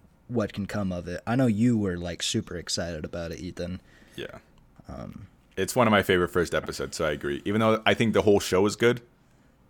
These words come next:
Speaker 2: it's one of my
Speaker 1: Yeah.
Speaker 2: favorite first episodes, so I do think it's better than almost every episode in that series.
Speaker 1: Yeah, like, that's, it's not the, I don't, I don't even know if it's the best episode, but, like, it is a really good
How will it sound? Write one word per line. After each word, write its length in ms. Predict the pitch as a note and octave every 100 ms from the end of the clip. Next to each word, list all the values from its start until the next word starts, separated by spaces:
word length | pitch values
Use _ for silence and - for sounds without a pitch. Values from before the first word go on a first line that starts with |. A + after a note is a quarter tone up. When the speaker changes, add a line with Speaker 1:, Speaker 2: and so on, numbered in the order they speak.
| _
Speaker 2:
it's 260 | - F2 -
one 140 | F#2+
of 40 | F#2
my 40 |
Speaker 1:
Yeah. 40 | E2
Speaker 2:
favorite 220 | G2 F#2
first 200 | G#2 F2+
episodes, 380 | F#2 E2+ F2+ D#2+
so 60 | D#2
I 20 |
do 160 | D#2+ E2+
think 160 | E2+
it's 120 | E2
better 260 | - E2 D#2
than 220 | D2+ C#2+ -
almost 320 | C#2 D2+ -
every 180 | C#2+ C#2+
episode 260 | - D2+
in 60 | D2
that 120 | A#1+
series. 340 | - - - - _ _ _ _ _ _ _ _ _ _ _ _ _ _ _ _ _ - G#2+
Speaker 1:
Yeah, 300 | A#2 D#2 A#1+
like, 260 | F2+ E2 -
that's, 240 | G#2+ -
it's 200 | B2 A#2 D#3
not 200 | C#3 G#2 G2
the, 420 | A#2 C3 C3+ -
I 60 | C3
don't, 220 | C#3+ A2+ - _ - -
I 60 | C3+
don't 100 | E3+
even 160 | D3+ B2+
know 120 | A#2+
if 120 | A#2
it's 180 | G#2+ -
the 260 | - B2+ A2
best 280 | G#2+ G2+ G#2
episode, 580 | G#2+ G#2 - F2 D#2+ -
but, 220 | G2+ E2+
like, 240 | F2+ D#2 -
it 180 | G#2+ G2
is 220 | F#2+ F#2
a 180 | G#2+ G2
really 540 | F#2 G2+ A2+ A2 G2+ F#2
good 540 | G2 G2+ F#2+ F2+